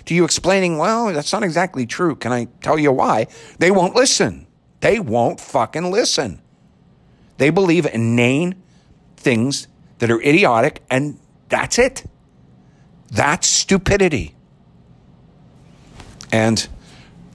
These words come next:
what I'm saying about education making you not stupid if you go to college or whatever, it's because you at least learned how to try to learn. You at least are open to trying. You wouldn't have gone to college and then, well, I guess some people do.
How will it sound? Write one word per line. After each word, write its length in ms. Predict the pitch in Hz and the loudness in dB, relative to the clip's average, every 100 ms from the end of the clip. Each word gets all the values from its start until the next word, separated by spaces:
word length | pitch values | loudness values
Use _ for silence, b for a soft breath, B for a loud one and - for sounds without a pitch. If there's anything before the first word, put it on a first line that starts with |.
| - - | -20 -14
what 220 | - 123 123 | 0 2 4
I'm 100 | 117 | 2
saying 240 | 196 165 | 2 2
about 180 | 127 113 | 4 2
education 560 | 101 104 240 233 139 | 0 0 0 0 0
making 300 | 120 110 107 | 0 0 0
you 80 | 98 | 0
not 240 | 107 262 277 | 0 0 0
stupid 540 | - 90 - - - - | -4 -4 -8 -12 -14 -12
if 140 | - | -8
you 80 | 95 | -2
go 120 | 95 | -2
to 60 | 82 | -2
college 280 | 85 80 | -4 -4
or 40 | 80 | -4
whatever, 180 | 92 135 | -4 -2
it's 100 | - | -4
because 260 | 247 233 | -2 -2
you 100 | 220 | 0
at 60 | 202 | 2
least 220 | 226 - | 2 2
learned 200 | 175 147 | 2 2
how 100 | 139 | 2
to 160 | 127 - B B | 2 -2 B B
try 420 | - 107 107 110 | -6 0 2 2
to 100 | 98 | 0
learn. 420 | 90 85 73 62 - B B - | -2 -4 -8 -16 -20 B B 0
You 100 | 139 | 0
at 60 | |
least 360 | 190 190 - - b b | 2 -2 -2 -10 b b
are 140 | 117 127 | -2 2
open 340 | 139 120 120 | 0 0 -2
to 100 | 104 | -4
trying. 460 | 90 95 95 80 71 | -4 -4 -4 -4 -6
You 120 | 95 | -4
wouldn't 160 | 156 190 | -2 0
have 80 | 104 | 0
gone 220 | 107 127 | 0 0
to 80 | - | 0
college 360 | 123 117 92 | 0 0 0
and 120 | 92 | -4
then, 80 | 90 | -4
well, 80 | 113 | -4
I 100 | 98 | -2
guess 180 | 107 107 | -4 -2
some 140 | 104 | -4
people 300 | 90 85 76 | -4 -8 -8
do. 180 | 73 80 | -10 -10